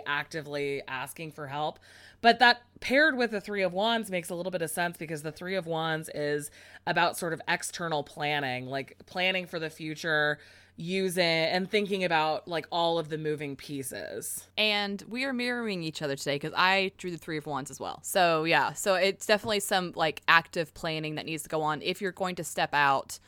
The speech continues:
Speaker 2: to take a night job, there needs to be a li-, maybe a little bit more planning underneath your belt before making a decision and
Speaker 1: Yeah.
Speaker 2: step-, and quitting your other job.
Speaker 1: Well, and also, now that I'm thinking about it, maybe the Hermit coming up twice is more like you're feeling isolated right now, because she
Speaker 2: Mm-hmm.
Speaker 1: even said that she felt like she was missing out on her life.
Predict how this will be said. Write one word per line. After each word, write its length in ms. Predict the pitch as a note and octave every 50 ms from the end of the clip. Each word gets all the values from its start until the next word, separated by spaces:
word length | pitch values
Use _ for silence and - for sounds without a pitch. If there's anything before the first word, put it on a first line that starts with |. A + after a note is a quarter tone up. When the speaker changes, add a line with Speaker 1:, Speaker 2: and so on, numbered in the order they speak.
| - - - _ -
Speaker 2:
to 220 | - F#3 F3 D#3+
take 220 | D3+ - F3+ E3+
a 60 | - D#3+
night 260 | D#3 C#3+ D3 C3+ -
job, 260 | - D3+ C#3+ C#3+ C#3
there 100 | C#3+ D3
needs 180 | D3+ D3+ D3 -
to 80 | -
be 80 | D#3+ D3+
a 40 | D3
li-, 100 | D3 A#2
maybe 200 | B2+ D#3 D#3 D3+
a 60 | D3+
little 120 | D3+ C#3+
bit 100 | C3+ -
more 120 | C#3 D3 C#3
planning 420 | - - D#3+ D#3 D3+ D3 C#3+ -
underneath 560 | C3 D3 C#3+ C#3+ C#3 C#3+ C#3 C#3 C3+ - -
your 100 | - C#3
belt 500 | C3+ D#3+ D#3+ D#3+ D#3 D3 - - - - - _ _ _ _ _
before 240 | - D#3 - D#3+ D3
making 380 | D3 C#3 C#3 - D3+ D3 C#3
a 100 | - -
decision 280 | - - C#3+ - - G#3+
and 80 | G#3
Speaker 1:
Yeah. 280 | G3+ F#3 F3+ F3 E3+ E3
Speaker 2:
step-, 200 | D#3+ D#3 D#3 D#3
and 100 | D#3 D#3+
quitting 280 | D3+ - F3 E3 E3 D3+
your 100 | D3 C#3+
other 180 | C#3+ D3 C#3+ C#3+
job. 360 | C3 - A#2+ F2 D2+ E2+ -
Speaker 1:
Well, 160 | - A3+ B3
and 160 | C4 C4 C4+ C4+
also, 460 | B3+ C4 D4 C#4+ - D#4+ C#4+ B3+ A3+
now 240 | G#3+ G#3 G3+ G#3+ B3+
that 80 | C4+
I'm 120 | C4 A#3+ A#3
thinking 300 | A3 A#3 A#3+ B3+ C4 A#3+
about 180 | G#3+ G3+ F#3 F#3
it, 100 | F#3 F3
maybe 240 | F#3 F#3 F#3+ G#3+
the 100 | G3+ G3
Hermit 320 | E3 D#3 F#3 F#3 F#3+ F#3+ F3+
coming 320 | - F#3+ F#3+ F#3 F#3 F3+
up 140 | E3+ D#3 -
twice 420 | - - F#3+ F3 F3 F3+ F3+ F3
is 160 | - F3 D#3+ E3
more 260 | E3+ E3+ E3+ F3 F3
like 340 | F3 E3 D#3 D#3 D#3 D3+ -
you're 480 | F#3+ F3 G#3+ G#3 G#3+ A3+ A3+ A3+ A#3 A3+
feeling 500 | - - G#3+ G3 G3 G3+ G3+ G3 F#3+ F#3+
isolated 680 | - E3+ F3 F3 - - F3+ F#3 F3 E3+ E3 E3 D#3 -
right 240 | - F3 E3 D#3 -
now, 540 | D#3 D3+ C#3+ C#3 C#3+ C#3+ D3 D#3+ F3+ G#3+ B3
because 300 | A3 G#3 F#3 F#3+ E3+ E3
she 100 | D#3 D#3 D3
Speaker 2:
Mm-hmm. 40 | E3+
Speaker 1:
even 200 | E3+ E3 D#3+ D#3
said 280 | - - D3 D3 D#3
that 100 | E3+ E3
she 140 | - - E3
felt 140 | D3+ E3 D#3
like 140 | D3+ D#3 D3+
she 100 | F3 D#3
was 100 | D3 D#3+
missing 240 | D#3 D3 - F3
out 140 | D#3+ D#3 D3+
on 100 | D3 D3
her 140 | C#3+ D#3+ D3+
life. 340 | C#3+ C#3+ C#3 C#3+ D#3 F#3